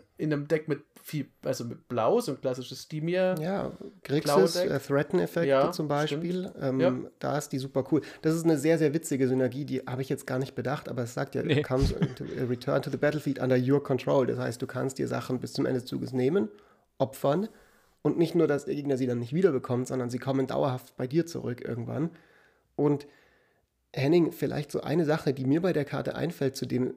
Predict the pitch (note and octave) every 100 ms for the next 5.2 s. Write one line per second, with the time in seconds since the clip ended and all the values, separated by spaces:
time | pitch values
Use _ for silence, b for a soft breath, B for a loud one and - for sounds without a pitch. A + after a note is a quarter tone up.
0 | - C#3 D3 C3 A#2 A#2+ - A#2+ - A2+
1 | C3 E3+ F3+ C3 B2+ A#2+ A#2+ - A#2+ B2
2 | F3 - - _ b b b b b _
3 | _ C3 B2 B2 B2 C3 B2+ E3 F3 F3
4 | D#3+ - C#3 C#3+ D3+ C#3+ F#3 C3+ C3 F#3+
5 | -